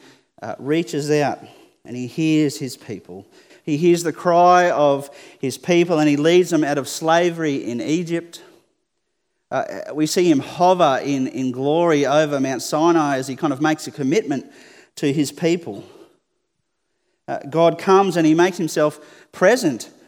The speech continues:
uh, uh, among his people, uh, in the tabernacle, in the temple.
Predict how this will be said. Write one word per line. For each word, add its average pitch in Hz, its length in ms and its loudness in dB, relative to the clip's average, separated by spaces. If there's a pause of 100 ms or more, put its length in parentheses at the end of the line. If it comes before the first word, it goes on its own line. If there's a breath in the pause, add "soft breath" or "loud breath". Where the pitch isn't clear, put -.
uh, - 40 -14
uh, 135 420 0
among 170 500 2
his 160 240 -2
people, 131 480 -4
uh, 95 500 -6
in 135 160 -4
the 131 100 -4
tabernacle, 202 640 0
in 135 80 0
the 120 80 -4
temple. 214 640 -4